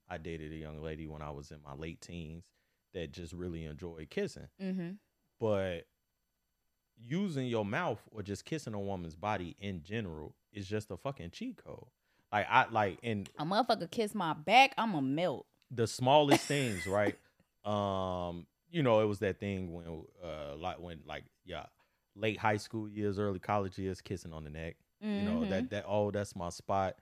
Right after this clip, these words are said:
Speaker 2: Mm-hmm.
Speaker 1: I feel like we got away from that. <laughs> Like, like,
Speaker 2: Yeah.
Speaker 1: I, like
Speaker 2: Everybody's spot was on the neck.
Speaker 1: Yeah,
Speaker 2: Like,
Speaker 1: you know,
Speaker 2: come to
Speaker 1: so
Speaker 2: find out, shit.
Speaker 1: it was
Speaker 2: It
Speaker 1: other
Speaker 2: ain't,
Speaker 1: spots.
Speaker 2: it ain't, it's
Speaker 1: You know, I
Speaker 2: other spots.
Speaker 1: It's the, the,
Speaker 2: <laughs>
Speaker 1: man, I've,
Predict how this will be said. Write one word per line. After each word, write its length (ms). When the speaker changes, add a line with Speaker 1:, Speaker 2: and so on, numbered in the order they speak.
Speaker 2:
Mm-hmm. 480
Speaker 1:
I 60
feel 200
like 300
we 160
got 200
away 240
from 220
that. 220
<laughs> 80
Like, 220
like, 180
Speaker 2:
Yeah. 500
Speaker 1:
I, 40
like 100
Speaker 2:
Everybody's 500
spot 320
was 140
on 180
the 100
neck. 260
Speaker 1:
Yeah, 360
Speaker 2:
Like, 260
Speaker 1:
you 60
know, 180
Speaker 2:
come 220
to 100
Speaker 1:
so 40
Speaker 2:
find 420
out, 380
shit. 680
Speaker 1:
it 100
was 120
Speaker 2:
It 60
Speaker 1:
other 180
Speaker 2:
ain't, 180
Speaker 1:
spots. 180
Speaker 2:
it 120
ain't, 180
it's 180
Speaker 1:
You 60
know, 60
I 180
Speaker 2:
other 200
spots. 480
Speaker 1:
It's 280
the, 600
the, 40
Speaker 2:
<laughs> 20
Speaker 1:
man, 600
I've, 720